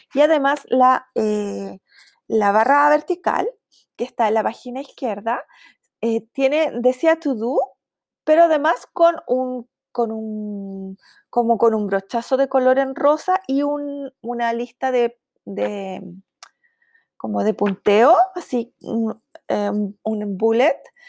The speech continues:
eh, que estaba en rosa también. ¿Y qué pasó? Que tenía que todas las semanas, eh, borrar eso.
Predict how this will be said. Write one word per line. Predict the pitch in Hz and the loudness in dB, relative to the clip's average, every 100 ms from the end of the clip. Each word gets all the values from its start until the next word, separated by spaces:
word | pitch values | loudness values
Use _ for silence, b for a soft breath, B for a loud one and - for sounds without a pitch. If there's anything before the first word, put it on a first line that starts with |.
| b b - | b b 0
eh, | 233 220 - - | 2 2 0 -6
que | - 247 277 - _ _ | 2 4 4 2 _ _
estaba | 240 233 - 226 233 247 - | -4 -2 0 4 4 2 0
en | 240 240 | -4 -4
rosa | 208 208 202 - 214 | -6 -6 -6 -10 -10
también. | - - - - _ | -10 -10 -14 -16 _
¿Y | 254 269 | -6 -4
qué | 294 302 | 0 2
pasó? | 339 - 208 208 | 0 -2 -6 -4
Que | 262 | -2
tenía | 247 220 247 262 | -2 -2 -4 -2
que | 247 | -4
todas | 185 - 190 190 196 202 196 196 190 | -6 -2 2 4 4 4 2 0 -4
las | 202 202 | -10 -14
semanas, | - 208 190 196 202 247 277 320 480 B B B B B B - | -14 -14 -8 -6 -6 -6 -6 -8 -10 B B B B B B -2
eh, | 233 - | 0 2
borrar | 202 214 214 - | 2 2 2 0
eso. | - - | -6 -12